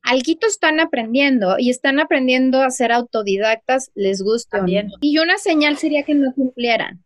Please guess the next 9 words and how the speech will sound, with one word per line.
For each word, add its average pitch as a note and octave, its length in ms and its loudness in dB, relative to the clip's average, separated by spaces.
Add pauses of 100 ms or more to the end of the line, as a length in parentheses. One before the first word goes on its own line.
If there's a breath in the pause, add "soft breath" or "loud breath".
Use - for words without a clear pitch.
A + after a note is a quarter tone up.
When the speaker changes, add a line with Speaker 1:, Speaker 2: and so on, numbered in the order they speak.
Speaker 1:
O F3+ 60 -10
sea, - 260 -2
si B3+ 180 -2
realmente C#4 880 2 (360 soft breath)
no B3+ 260 2
están B3 400 -2
cumpliendo, G#3+ 800 -2 (840)
algo B3+ 360 0
está, A#3 320 -2